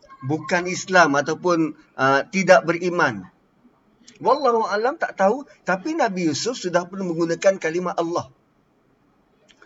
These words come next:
Sudah pun meng-, me-, menggunakan kalimah Allah. Nak bagi tahu bahawa ahli rumah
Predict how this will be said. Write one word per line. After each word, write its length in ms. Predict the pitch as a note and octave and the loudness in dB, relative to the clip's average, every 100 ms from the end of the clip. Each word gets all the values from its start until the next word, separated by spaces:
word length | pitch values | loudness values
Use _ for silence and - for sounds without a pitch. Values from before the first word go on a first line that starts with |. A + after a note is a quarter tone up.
| _ | _
Sudah 400 | _ - E3 D3 | _ -2 0 0
pun 160 | F#3+ E3+ | -2 -2
meng-, 280 | D3 D3 D3 | 0 -2 -4
me-, 280 | C3+ C#3+ C3+ | -2 -2 -2
menggunakan 800 | C#3 D3+ C#3 D3 D3 E3 F3+ F#3 - _ _ _ | -2 0 0 -2 -4 -2 -2 -4 -18 _ _ _
kalimah 640 | C#3+ B2+ C3+ C#3+ E3 E3 _ _ _ | -2 0 -2 -2 -4 -8 _ _ _
Allah. 400 | - C3+ C#3 G#2 - - _ _ _ _ _ _ - _ _ _ _ _ _ _ _ | -2 0 -2 -6 -12 -20 _ _ _ _ _ _ -20 _ _ _ _ _ _ _ _
Nak 240 | E3 F#3+ | -6 0
bagi 240 | G#3 F#3 G3 | 0 0 2
tahu 160 | F#3+ | 2
bahawa 480 | E3 D3+ D#3 D#3 E3+ - _ C3+ | 4 2 2 2 -6 -12 _ -2
ahli 320 | D#3 G#3+ A3+ | 0 0 0
rumah 320 | A#3 A3 | -2 0